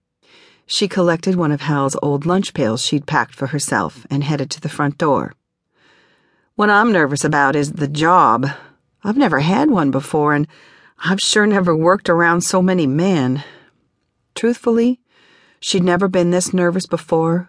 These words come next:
about anything. Not even the night she went into labor with Percy. She and her sister Edith had been home alone. A freak ice storm had blown in earlier that day,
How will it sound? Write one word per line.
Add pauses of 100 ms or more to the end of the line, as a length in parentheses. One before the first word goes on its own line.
(140)
about
anything. (760)
Not
even
the
night
she
went
into
labor
with
Percy. (880)
She
and
her
sister
Edith
had
been
home
alone. (680)
A
freak
ice
storm
had
blown
in
earlier
that
day,